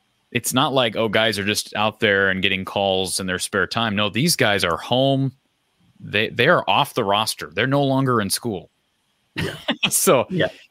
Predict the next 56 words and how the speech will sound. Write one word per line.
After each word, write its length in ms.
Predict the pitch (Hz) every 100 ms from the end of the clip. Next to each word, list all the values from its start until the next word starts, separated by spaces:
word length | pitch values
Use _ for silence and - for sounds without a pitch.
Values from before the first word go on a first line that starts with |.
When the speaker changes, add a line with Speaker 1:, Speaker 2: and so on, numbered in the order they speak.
| _
Speaker 1:
so 240 | 123 107
Speaker 2:
Yeah, 60 | 101
Speaker 1:
it's 120 | 104
Speaker 2:
it's 80 | -
not 200 | 139 135
a, 120 | 127
it's 180 | 127 -
not 180 | 147 143
a, 160 | 131
it's 180 | 120 104
not 140 | 143 120
a 60 |
stay 360 | - - 120 117
until 260 | 107 -
you 120 | 110 107
fi-, 380 | 117 104 104 98
find 280 | - 117 107
a 40 |
better 260 | 107 104 92
option 380 | 90 - - -
type 200 | 117 -
of 80 | 123
deal. 160 | 107 90
It's 240 | - -
your, 160 | 117 110
Speaker 1:
Exactly. 500 | 82 87 78 - 80 -
Speaker 2:
you 100 | 113
kinda 200 | 131 123
have 100 | 110
to, 220 | 104 101 101
especially 540 | - 147 - 113 104 -
somebody 320 | 131 120 110
like 180 | 101 107
Ontario 440 | 101 - 110 104
has 140 | 104 -
to 80 | 120
bet 160 | 110
on 120 | 101 95
himself 500 | 95 104 95 - 113
and 140 | 104
that 160 | 98 - _ - - -
his 180 | 110
tape 240 | - - -
was 100 | 98
<laughs> 200 | - -
good, 160 | 147 -
good 140 | 120
enough 240 | 117 110 -
to 80 |
get 180 | 98 104
an 100 | 92
offer. 280 | 87 92 -
I 40 | 131
mean, 120 | 139
I 60 |
just, 260 | 139 135 -